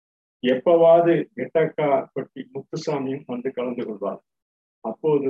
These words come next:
இடைச்சேவல் பஞ்சாயத்து நூலகத்துக்கு நான் தான் கௌரவ, கௌரவ நூலகராக இருந்தேன். சம்பளம் இல்லாத, ஆனால் மனசுக்கு பிடித்த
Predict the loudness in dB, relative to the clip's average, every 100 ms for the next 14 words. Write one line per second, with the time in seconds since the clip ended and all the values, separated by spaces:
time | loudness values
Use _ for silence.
0 | -4 -4 -4 -4 0 2 2 -2 -6 _
1 | _ _ _ _ -8 -2 2 4 2 -4
2 | -6 -2 -2 -2 -8 -14 -8 -8 -4 -4
3 | -2 0 0 0 -4 -8 -4 0 2 2
4 | 2 0 -2 -8 -8 -4 -2 -2 -4 -6
5 | -8 -8 -8 -8 -10 _ _ _ _ -18
6 | -16 -12 -4 0 0 2 4 4 2 -4
7 | -10 _ -10 -6 -6 -8 _ -4 -4 -4
8 | -8 -4 -2 -2 2